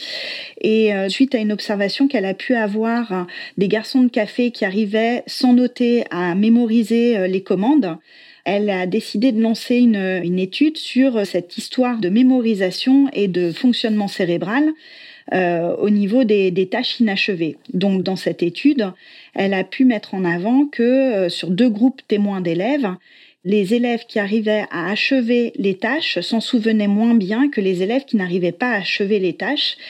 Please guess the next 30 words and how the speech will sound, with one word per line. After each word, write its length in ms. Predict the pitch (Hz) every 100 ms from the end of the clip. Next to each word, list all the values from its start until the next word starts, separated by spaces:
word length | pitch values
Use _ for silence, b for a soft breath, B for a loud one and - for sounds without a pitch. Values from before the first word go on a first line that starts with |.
| B B
Et 140 | - 202
donc, 280 | 233 269 208
elle 140 | 180
a 80 | 180
pu 180 | - 294
prouver 580 | - 240 202 196 294 B B B B _
que, 420 | - 247 277 294 -
euh, 160 | 190 185
le 120 | 196
cerveau 540 | 185 214 190 196 277
garde 320 | 247 240 254 226
en 80 |
mémoire 440 | 233 233 226 233 208
de 120 | 196
manière 360 | 202 202 190 180
deux 160 | 254
fois 200 | 277 302
plus 200 | 294 254
forte 420 | - 262 294 -
les 200 | 196 196
tâches 320 | 196 196 - -
inachevées 640 | 196 180 - 180 233 285
que 100 | 220
les 160 | 180
tâches 360 | 180 233 254 -
qui 100 | -
sont 260 | 196 254 262
clôturées 600 | - 226 220 190 190 254
et 60 | 233
finies. 400 | - 220 196